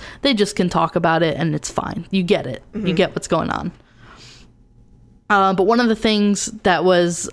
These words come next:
Speaker 1: um, a major change is that the role of Stanley Uris, um, has been drastically reduced in the film version. And, um, it's sad, but he kind of feels like more of a background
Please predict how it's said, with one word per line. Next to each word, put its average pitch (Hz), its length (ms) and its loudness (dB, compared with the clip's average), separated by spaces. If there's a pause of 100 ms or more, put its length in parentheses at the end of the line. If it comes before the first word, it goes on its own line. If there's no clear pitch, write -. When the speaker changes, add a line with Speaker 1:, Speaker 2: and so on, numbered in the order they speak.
Speaker 1:
um, 160 440 0
a 170 40 0
major 196 360 4
change 165 440 0
is 165 300 -2
that 165 180 0
the 175 80 0
role 180 300 4
of 170 180 -2
Stanley 190 680 0
Uris, 175 520 0 (600)
um, 160 280 2
has 175 220 0
been 170 320 0
drastically 175 640 0
reduced 160 440 0
in 165 100 2
the 151 60 0
film 160 300 0
version. 160 460 0 (460)
And, 170 460 0 (140)
um, 165 540 0 (840)
it's 220 180 0
sad, 269 420 0
but 214 100 4
he 214 80 0
kind 220 400 2
of 233 80 2
feels 220 400 2
like 214 260 0
more 190 300 4
of 175 120 0
a 165 160 -2 (460)
background 220 960 2